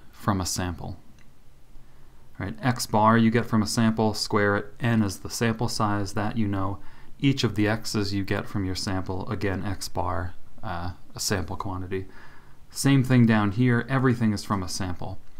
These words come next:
So if we're, uh, deriving an estimator, you should always be able to calculate, uh, the estimator from sample quantities or other things that we say are known.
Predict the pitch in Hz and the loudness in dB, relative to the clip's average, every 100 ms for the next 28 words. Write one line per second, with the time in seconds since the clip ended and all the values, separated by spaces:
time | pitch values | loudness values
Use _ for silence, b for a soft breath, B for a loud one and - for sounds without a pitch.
0 | b b b - 104 - 165 - 151 131 | b b b -2 -2 0 0 2 2 4
1 | 110 - - - - - - - 98 92 | 2 -4 -12 -10 -10 -10 -6 -2 0 -2
2 | - 113 107 104 107 127 123 110 104 107 | -4 -2 2 6 6 4 4 2 2 -2
3 | - - 90 87 85 92 - b b b | -6 -6 -6 -6 -8 -10 -12 b b b
4 | b b - 110 - 101 139 147 143 - | b b -2 0 0 -2 0 2 2 2
5 | 123 120 110 107 - - 117 - 113 101 | 2 4 2 0 -4 0 0 2 0 0
6 | 98 - - - - - - - - - | -2 -6 -16 -18 -18 -18 -18 -18 -20 -18
7 | - - 101 95 92 95 107 110 - 107 | -20 -10 -6 -6 -6 -4 -2 -2 -2 -2
8 | 98 92 - 117 98 - 127 123 123 - | -2 -4 0 2 2 2 2 2 0 4
9 | 113 110 101 104 101 - - - 143 135 | 4 4 2 0 0 -2 -4 0 4 6
10 | 123 113 - - - 131 120 110 113 107 | 6 4 0 -6 4 6 6 4 4 2
11 | 98 98 92 - 101 92 95 95 90 90 | 2 -2 -2 -2 0 0 0 -2 -2 -4
12 | 92 98 | -6 -6